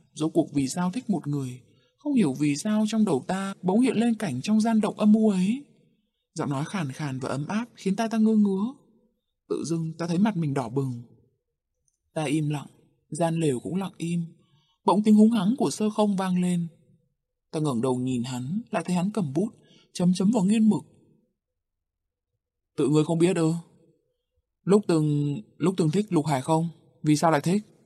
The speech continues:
Ừm, vì sao thích Lục Hải không? Câu của hắn làm khó ta rồi.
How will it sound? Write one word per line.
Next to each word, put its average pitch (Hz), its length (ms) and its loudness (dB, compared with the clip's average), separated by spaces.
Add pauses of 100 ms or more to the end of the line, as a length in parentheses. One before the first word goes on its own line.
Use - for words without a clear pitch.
(1120)
Ừm, 208 720 4 (220)
vì 175 160 0
sao 226 240 -4
thích 277 200 -6
Lục 185 200 2
Hải 147 220 -8
không? 233 420 -4 (760)
Câu 175 200 -2
của 147 140 4
hắn 139 340 -4
làm 208 160 0
khó 147 240 -4
ta 202 280 -2
rồi. 156 260 -8